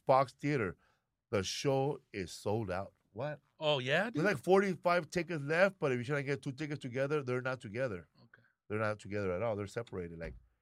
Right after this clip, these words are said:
Speaker 1: you gotta sit in the front and gotta sit in the back. And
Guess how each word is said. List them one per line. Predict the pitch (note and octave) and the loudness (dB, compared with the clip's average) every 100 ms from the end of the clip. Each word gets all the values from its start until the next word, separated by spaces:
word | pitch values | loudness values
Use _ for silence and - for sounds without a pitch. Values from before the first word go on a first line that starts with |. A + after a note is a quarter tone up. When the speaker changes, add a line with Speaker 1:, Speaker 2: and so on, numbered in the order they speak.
| _ - | _ -12
Speaker 1:
you | |
gotta | G#2 F#2+ | -4 -4
sit | - F#2+ | -6 -14
in | |
the | E2+ _ | -14 _
front | G2+ G2+ | -6 -6
and | F2+ | -8
gotta | F2 | -12
sit | - | -12
in | D#2 | -18
the | D2+ | -16
back. | D#2+ D2 _ _ _ _ _ _ _ _ _ _ _ _ _ _ _ _ _ _ _ _ _ _ _ | -18 -20 _ _ _ _ _ _ _ _ _ _ _ _ _ _ _ _ _ _ _ _ _ _ _
And | D3+ F3+ C#3+ | 10 10 10